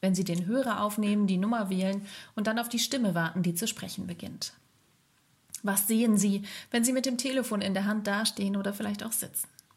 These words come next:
Ich habe mir eine Kerze angezündet, schaue aus dem Fenster meines Arbeitszimmers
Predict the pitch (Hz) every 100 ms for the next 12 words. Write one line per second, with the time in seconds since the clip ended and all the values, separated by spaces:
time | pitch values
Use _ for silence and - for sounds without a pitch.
0 | _ _ _ _ - _ _ - - -
1 | - 247 247 240 233 233 226 262 - 247
2 | 269 269 269 254 277 - 220 208 180 185
3 | 185 185 202 226 202 190 185 190 - 208
4 | 190 - - 196 240 247